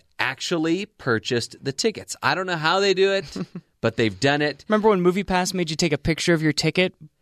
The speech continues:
Speaker 2: in order to get
Speaker 1: Yes.
Speaker 2: the movie for free, essentially?
Speaker 1: MoviePass, what's that?
Speaker 2: Well, it's dominated most of our discussion on the
Speaker 1: <laughs>
Speaker 2: years of screen cleaning. But maybe Rotten Tomatoes will do a similar thing where you have to take a picture of your ticket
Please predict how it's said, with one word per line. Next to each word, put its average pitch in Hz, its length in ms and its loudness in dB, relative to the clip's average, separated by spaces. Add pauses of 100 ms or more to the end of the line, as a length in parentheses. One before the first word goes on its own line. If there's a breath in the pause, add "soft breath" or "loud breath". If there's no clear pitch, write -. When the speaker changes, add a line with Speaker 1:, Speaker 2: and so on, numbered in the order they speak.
(220)
Speaker 2:
in 151 120 2
order 151 240 4
to 143 240 2
get 123 220 2
Speaker 1:
Yes. 107 400 6
Speaker 2:
the 131 60 4
movie 147 360 4
for 131 420 -2
free, 131 520 0
essentially? 143 480 2
Speaker 1:
MoviePass, - 220 0
what's 135 260 -4
that? 110 500 -4
Speaker 2:
Well, 190 440 4
it's - 220 -2 (340)
dominated 156 500 2
most 143 260 2
of 139 60 -4
our 127 80 0
discussion 131 480 -2
on 123 200 -2
the 127 260 -2
Speaker 1:
<laughs> 120 120 -2
Speaker 2:
years 131 300 0
of 123 100 -4
screen 135 360 -2
cleaning. 151 480 -2
But 185 360 2
maybe 185 380 4
Rotten 170 260 2
Tomatoes 147 420 -2
will 143 80 -4
do 139 120 -2
a 135 60 0
similar 127 340 -2
thing 127 240 -4
where 131 100 0
you 135 100 2
have 135 100 -2
to 143 120 -4
take 143 220 -4
a 139 60 0
picture 143 420 -2
of 131 220 0
your 120 340 -2
ticket 98 400 -8